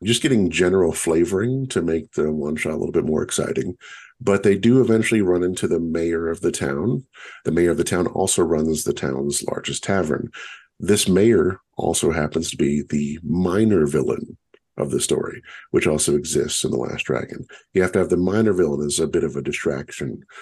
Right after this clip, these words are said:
or somebody who's there to at least run defense for the arch villain. That way you can set all the pieces in motion to have that sort of epic battle later.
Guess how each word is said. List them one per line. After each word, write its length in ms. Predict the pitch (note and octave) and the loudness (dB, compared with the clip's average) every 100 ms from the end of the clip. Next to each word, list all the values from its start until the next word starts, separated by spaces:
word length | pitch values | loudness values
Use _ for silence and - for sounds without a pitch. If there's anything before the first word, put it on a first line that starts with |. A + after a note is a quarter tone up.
| - _ | -20 _
or 380 | - E2 D#2+ D2+ | -2 2 2 0
somebody 360 | D2+ F#2+ E2 D#2+ | 0 0 0 -2
who's 240 | F2+ D#2+ | -2 -2
there 240 | E2 D2 | 0 0
to 320 | C#2+ F2 D2+ C#2+ | -2 -2 0 0
at 80 | |
least 180 | D#2 D#2 | 0 -4
run 460 | - D#2+ C#2+ C#2+ C#2+ | -4 -4 -2 -4 -6
defense 640 | E2 F2 - E2 B1+ - | -6 -6 -6 -6 -6 -6
for 260 | - D#2+ C#2+ | -4 -2 -2
the 240 | D2 - - | -2 -6 -2
arch 340 | G#2+ A2+ - | -2 -2 -4
villain. 420 | D#2+ C#2 C2 C#2+ - - - - | 0 0 0 -2 -8 -14 -16 0
That 160 | A2 G2+ | 4 6
way 100 | G2 | 6
you 80 | |
can 80 | F3+ | 4
set 160 | E3+ G2 | 2 4
all 80 | E2 | 4
the 80 | |
pieces 380 | D#2 F2+ E2 D#2 | 0 -2 -2 -2
in 120 | D#2+ | -2
motion 320 | D2+ C#2+ - D2 | -2 -2 -4 -6
to 80 | C#2+ | -6
have 260 | D2 C2+ | -6 -4
that 160 | D#2 - | -4 -2
sort 160 | E2 | -2
of 120 | D2+ - | -2 -4
epic 340 | D2+ D2 C2 - | -6 -4 -6 -4
battle 300 | C2 B1+ A1+ | -4 -2 -2
later. 400 | B1+ A#1 - | -2 -4 -6